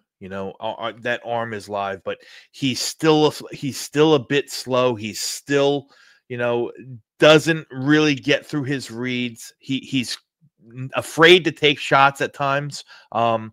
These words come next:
you know, and, and I think some of that hesitation causes some of the accuracy issues, which he has cleaned up dramatically. Last year, Drew Aller and, and this year, Drew Aller is completely different.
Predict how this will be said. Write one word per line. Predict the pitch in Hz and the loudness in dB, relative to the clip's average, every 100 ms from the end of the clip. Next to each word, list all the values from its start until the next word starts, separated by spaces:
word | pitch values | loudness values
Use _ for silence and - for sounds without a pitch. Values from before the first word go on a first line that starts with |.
| _ | _
you | 131 | -4
know, | 127 127 - - - | -2 -2 -4 -16 -4
and, | 131 131 | 0 2
and | 135 131 | 4 2
I | |
think | - 156 - | 2 -2 0
some | 156 | 2
of | 147 | 4
that | 135 | 4
hesitation | 147 131 120 156 151 156 | 4 0 -2 -4 -4 -6
causes | - 147 143 147 123 | 2 4 4 -2 -6
some | - - 160 | -8 -2 0
of | 139 | 2
the | 87 | 2
accuracy | 123 123 135 131 139 139 | 2 2 -4 -6 -4 -4
issues, | 135 156 147 - _ | 0 -2 -2 -10 _
which | 147 - | -8 -4
he | 147 | -2
has | 135 131 | -2 -2
cleaned | - 143 143 139 | -8 -12 -10 0
up | 127 120 _ _ _ | 0 0 _ _ _
dramatically. | 117 113 107 104 - 90 78 _ _ 117 | -14 -6 -4 -4 -8 -16 -18 _ _ 2
Last | 135 175 180 190 | 6 8 8 4
year, | 170 | 4
Drew | 147 160 | 6 4
Aller | 147 151 156 165 170 - _ | 6 4 2 0 -2 -6 _
and, | 120 120 | -12 -8
and | 131 127 | -8 -6
this | 123 139 - | -6 -8 -4
year, | 147 151 | -2 -2
Drew | 139 127 151 | -4 -2 0
Aller | 147 147 156 165 _ - | 2 4 2 0 _ -4
is | 135 120 - _ _ | -2 -2 -8 _ _
completely | - 151 - - 147 135 139 | 0 0 0 -6 -6 -4 -6
different. | 117 127 - 98 | -4 -4 -4 -10